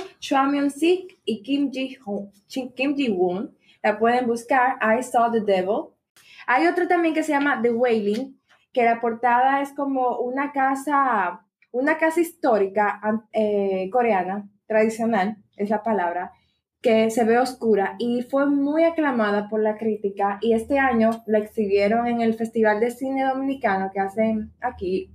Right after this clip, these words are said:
porque el país invitado fue Corea y esa fue una de las películas más relevantes y es muy interesante, así que les puede gustar. Hay otra que se llama Parásite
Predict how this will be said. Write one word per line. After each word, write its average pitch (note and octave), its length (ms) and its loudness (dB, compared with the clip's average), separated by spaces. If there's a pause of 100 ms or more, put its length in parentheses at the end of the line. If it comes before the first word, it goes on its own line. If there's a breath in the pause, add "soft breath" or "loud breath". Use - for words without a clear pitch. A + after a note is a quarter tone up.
porque A3 220 0
el G#3+ 80 2
país G#3+ 460 2
invitado B3+ 520 -2
fue G3+ 120 -10
Corea G3 460 0 (320 loud breath)
y A3 60 4
esa B3 220 0
fue B3 140 0
una A#3+ 160 2
de A#3 60 6
las A#3+ 160 0
películas A#3 420 2
más A3+ 140 2
relevantes A#3+ 640 0 (180 loud breath)
y A3+ 140 0
es C4 180 0 (140)
muy A3+ 440 0
interesante, F#3 800 -6
así G3+ 300 -6
que G3+ 340 -2 (140)
les G#3 160 -4
puede G#3+ 320 2
gustar. F#3+ 380 -4 (340 loud breath)
Hay A3+ 160 4
otra C4+ 240 2
que E4+ 80 2
se E4 120 -2
llama D4 300 2
Parásite B3+ 640 -2